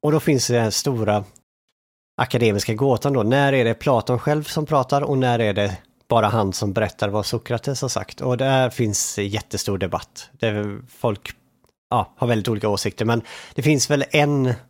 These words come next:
standardtolkning som, som ändå är den vanligaste, och det är att man kan dela in Platons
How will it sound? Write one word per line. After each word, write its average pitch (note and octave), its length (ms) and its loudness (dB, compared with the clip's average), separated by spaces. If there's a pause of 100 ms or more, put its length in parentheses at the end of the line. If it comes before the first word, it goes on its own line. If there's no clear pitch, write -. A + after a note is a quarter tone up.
(280)
standardtolkning G2+ 1000 0
som, F#2+ 400 -2 (140)
som A2+ 160 -2
ändå A2 160 0
är G#2 120 2
den G2 120 -2
vanligaste, G#2+ 520 0
och B2+ 60 2
det A#2+ 100 2
är G#2 40 2
att G2+ 120 -6
man G#2 140 -2
kan G2+ 100 -4
dela G#2 200 0
in A2+ 160 0
Platons G2 720 -2